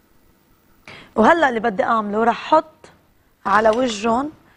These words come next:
الحشوة يلي عبارة عن شرايح من البصل المشوحة تشويح، يعني مقلية نص قلية، قطع من البندورة يلي مفرومة فرم، آه، ناعم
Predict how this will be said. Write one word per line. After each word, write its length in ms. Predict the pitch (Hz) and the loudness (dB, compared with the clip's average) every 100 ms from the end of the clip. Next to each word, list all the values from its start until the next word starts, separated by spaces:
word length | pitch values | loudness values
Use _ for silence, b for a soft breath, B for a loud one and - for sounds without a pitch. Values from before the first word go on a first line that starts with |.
| b - | b -8
الحشوة 500 | 208 - - - 254 | -2 0 -2 0 2
يلي 400 | 254 254 240 233 | 2 2 0 2
عبارة 460 | 214 214 262 269 254 | 0 2 2 4 4
عن 320 | 202 214 226 302 - - - - - - | 2 0 -2 -6 -12 -14 -6 -6 -6 -2
شرايح 640 | 269 226 262 302 285 - | 2 4 4 2 -8 -8
من 180 | 240 226 | -6 -4
البصل 640 | 208 180 254 233 208 190 - - | -2 0 0 0 -2 -4 -6 -4
المشوحة 680 | 208 202 254 233 214 - | -6 -2 0 2 0 -4
تشويح، 600 | 196 - 196 233 247 - | -8 -6 -6 -2 -2 -4
يعني 360 | 220 185 185 175 b b b - | -4 -2 -2 -8 b b b -8
مقلية 400 | 214 240 240 226 | -6 -2 0 -2
نص 240 | 202 196 | -4 -8
قلية، 500 | - 214 214 214 320 - B B B B B - | -2 -2 0 -2 -4 -6 B B B B B -4
قطع 280 | - - 294 | 0 2 0
من 140 | 247 226 | -2 -6
البندورة 880 | 220 220 214 196 262 277 240 196 - - | -6 -6 -6 -8 -8 -4 -4 -6 -12 -12
يلي 240 | 220 214 | -8 -8
مفرومة 520 | 214 - 233 269 233 202 - | -10 -12 -6 -6 -6 -6 -2
فرم، 340 | 240 202 185 _ _ - _ _ - B B B - | 0 -2 -10 _ _ -20 _ _ -20 B B B 2
آه، 240 | 208 220 | 2 2
ناعم 560 | 233 233 269 214 202 | 0 2 2 2 -2